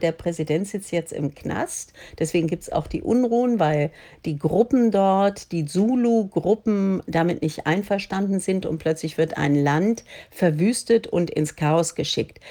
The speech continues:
Also, äh, alles sehr merkwürdige Vorgänge. Aber Frau Merkel, die hat sich geäußert bei Z D F heute, das sind fünfundvierzig, äh, Minu-, äh, Sekunden.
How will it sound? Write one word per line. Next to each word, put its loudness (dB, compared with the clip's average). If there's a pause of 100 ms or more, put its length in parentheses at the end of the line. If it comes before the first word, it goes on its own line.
(200)
Also, 6
äh, 6
alles 4
sehr 6
merkwürdige 2
Vorgänge. 2 (380)
Aber 4
Frau 0
Merkel, 0 (300)
die 2
hat -2
sich -4
geäußert 2 (320)
bei 4
Z -2
D -2
F -4
heute, 4
das -2
sind -4
fünfundvierzig, -2
äh, 0
Minu-, 0
äh, 2
Sekunden. 4